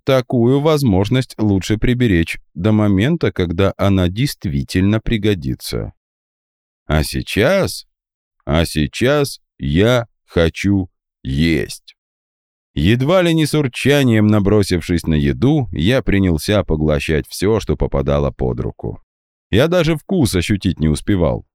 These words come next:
Что-то вроде мяса в остром соусе, какие-то то ли овощи, то ли корнеплоды, будто на гриле, воздушная лепёшка. Пять минут,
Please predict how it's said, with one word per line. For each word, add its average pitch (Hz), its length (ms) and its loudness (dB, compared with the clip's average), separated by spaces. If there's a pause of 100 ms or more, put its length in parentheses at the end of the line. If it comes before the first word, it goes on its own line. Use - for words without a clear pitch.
(100)
Что-то 131 340 -2
вроде 98 280 2
мяса 85 560 2
в 80 100 -4
остром 85 400 -2
соусе, 85 640 -2 (300)
какие-то 92 400 0
то 98 180 0
ли 98 140 4
овощи, 82 680 0
то 90 180 0
ли 82 220 0
корнеплоды, 87 920 0
будто 80 400 -4
на 76 180 2
гриле, 78 540 0 (280)
воздушная 87 680 0
лепёшка. 87 800 0 (840)
Пять 127 300 0
минут, 143 500 0